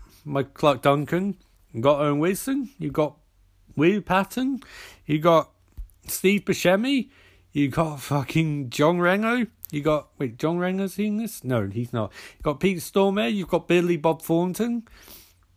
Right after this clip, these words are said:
So you got all these bizarre actors who don't fit in the same movie. And they're all teamed up together.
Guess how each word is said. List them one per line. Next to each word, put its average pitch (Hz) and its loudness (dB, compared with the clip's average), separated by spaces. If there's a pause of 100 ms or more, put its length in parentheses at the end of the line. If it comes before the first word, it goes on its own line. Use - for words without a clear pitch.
(480)
So - 4
you 302 6
got 381 6
all 330 2
these - -6
bizarre 202 4
actors 180 2
who 160 0
don't 226 6
fit 220 2
in 196 -2
the 180 -4
same 202 2
movie. 139 0 (800)
And 185 4
they're 233 6
all 247 2
teamed 226 2
up 220 -2
together. 107 0